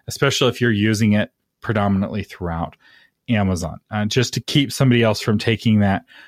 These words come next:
publishing company name and attacking you, um, with a trademark hit. Uh, it, it,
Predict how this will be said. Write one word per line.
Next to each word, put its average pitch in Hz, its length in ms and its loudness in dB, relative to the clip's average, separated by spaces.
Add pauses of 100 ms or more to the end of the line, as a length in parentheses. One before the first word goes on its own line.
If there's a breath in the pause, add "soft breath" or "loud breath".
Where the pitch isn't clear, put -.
(140)
publishing 110 340 2
company 98 360 0
name 90 260 0
and 87 140 -2
attacking 92 480 -2
you, 85 280 -2 (400 soft breath)
um, 87 360 -8 (160)
with 107 160 -4
a - 20 -6
trademark 90 500 -4
hit. - 300 -10 (320 loud breath)
Uh, 117 300 0
it, 151 240 -2 (400)
it, 147 140 -6